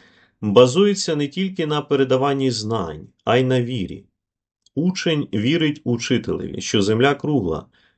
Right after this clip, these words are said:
що на планеті є п'ять континентів, існує Тихий океан, Гренландія і джунглі,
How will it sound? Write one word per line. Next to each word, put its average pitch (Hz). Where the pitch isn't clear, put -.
що -
на 117
планеті 127
є 113
п'ять 127
континентів, 107
існує 135
Тихий 131
океан, 98
Гренландія 104
і 90
джунглі, 110